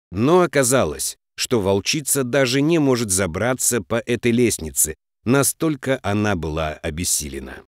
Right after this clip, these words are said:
Видимо, она сидела тут уже не первый день. Бросив попытки вытащить волчицу с помощью лыж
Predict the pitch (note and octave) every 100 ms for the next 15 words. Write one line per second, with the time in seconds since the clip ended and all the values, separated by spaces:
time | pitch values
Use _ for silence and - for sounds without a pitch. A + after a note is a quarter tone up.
0 | _ G2+ A#2+ G3 D#3+ D#3 D3+ B2+ _ -
1 | F#2 G#2 A#2 A2+ - A2 G#2+ A#2 A2 -
2 | E3 D3 C#3+ A#2 G2 G#2+ G#2+ A#2 B2+ G#2+
3 | A#2+ A#2 F#2+ F#2 E2 D#2 C2 A1+ _ _
4 | D2+ F#2+ G3 A3 - C3+ - A2+ - B2+
5 | - A2+ A2+ G#2+ D3 B2 - F#2 E2 -
6 | F#2 F#2 F#2 - B2+ - G2 F2+ - D3
7 | C3 B2 - C3+ B2 D3 C#3+ -